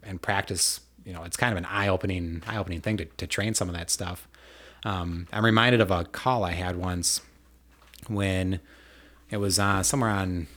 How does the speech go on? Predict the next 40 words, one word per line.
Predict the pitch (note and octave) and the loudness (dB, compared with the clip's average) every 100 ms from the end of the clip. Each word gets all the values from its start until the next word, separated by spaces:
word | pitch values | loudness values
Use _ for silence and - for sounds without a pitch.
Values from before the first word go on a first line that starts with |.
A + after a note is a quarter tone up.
| - | -8
University | G#2+ F#2 F#2 F2 G2 F2 | -4 0 0 0 -2 -4
Avenue. | F2 F2+ F2+ | -4 -4 -4
It | |
was | F2+ F2+ | -2 -2
a | E2+ | 0
s-, | - - - | 2 2 0
an | G2 | -8
armed | F2+ G#2+ A#2+ | -4 0 0
security | - - A2 G2+ G2 | -2 -2 -2 0 0
officer. | F#2 F#2+ G2+ G2+ F#2+ F#2 F#2 _ _ - - _ _ _ - | -2 0 0 0 0 -2 -4 _ _ -20 -20 _ _ _ -14
Um, | G2 G2 F#2 F2+ F2 F2 F2 E2+ - _ | -10 -8 -8 -8 -8 -6 -8 -10 -14 _
however, | - F#2+ G#2 A2 G2+ F#2+ F#2+ | -8 -2 0 2 2 0 -2
for | - F2+ | -4 -6
whatever | F2 G#2 A#2 | -2 0 2
reason, | G2 F#2+ F#2 F2+ F2+ E2 _ _ _ _ | 2 0 -2 -4 -6 -10 _ _ _ _
he | - | -10
didn't | G2 G#2+ G#2 | -4 -2 -2
have | G#2+ G2 | -2 -2
his | F2 | 0
gun | F#2 F#2 | -2 -2
on | F2+ F2+ | -2 -4
him | F2 | -6
for | - F2+ | -4 -4
his | F2 E2 | -4 -4
shift. | - E2 E2 | -4 -6 -4
So | - | -4
I | E2+ | -4
don't | E2+ F2+ | -4 -4
know | F2 | -6
if | E2+ - | -8 -10
they're, | G2 F2 | -8 -6
like, | E2 - | -6 -6
only | F#2 F2+ | -6 -6
authorized | F2+ F#2 F#2+ F2 - | -6 -6 -4 -6 -6
to | |
be | F2+ F2 | -8 -6
armed | F2+ F2+ | -6 -6
for | - F2+ | -6 -4
some | G2+ F#2 F#2 F#2 - - - - | -2 -2 -4 -6 -10 -20 -20 -8
events. | G#2 G2 G2+ G#2+ - | -4 0 0 0 -2